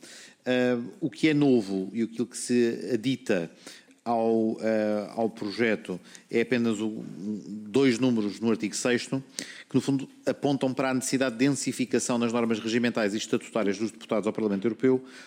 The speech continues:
das condições para exercício da dita declaração de voto, de forma a que sejam respeitados, e cito, "os princípios da transparência, responsabilidade, rastreabilidade, certeza jurídica e integridade do voto". E, portanto,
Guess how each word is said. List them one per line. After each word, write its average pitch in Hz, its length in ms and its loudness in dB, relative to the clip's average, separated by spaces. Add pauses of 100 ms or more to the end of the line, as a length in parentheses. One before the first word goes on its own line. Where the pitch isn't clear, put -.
das 123 160 0
condições 127 520 0
para 127 320 0 (100)
exercício 113 480 -6
da 110 100 -2
dita 113 300 -2
declaração 107 460 -2
de 107 80 -4
voto, 139 280 -2 (380)
de - 80 -20
forma 123 220 0
a - 20 -2
que - 60 -12
sejam 117 180 -2
respeitados, 123 500 -2
e 117 60 2
cito, - 420 -4
"os - 120 -12
princípios 113 400 -2
da 107 80 2
transparência, 139 600 -2
responsabilidade, 127 760 -2
rastreabilidade, 123 840 0 (300)
certeza 123 420 2
jurídica 123 440 2
e 127 40 2
integridade 117 540 0
do 113 100 2
voto". 87 440 -4 (440)
E, 151 60 -4
portanto, - 380 -4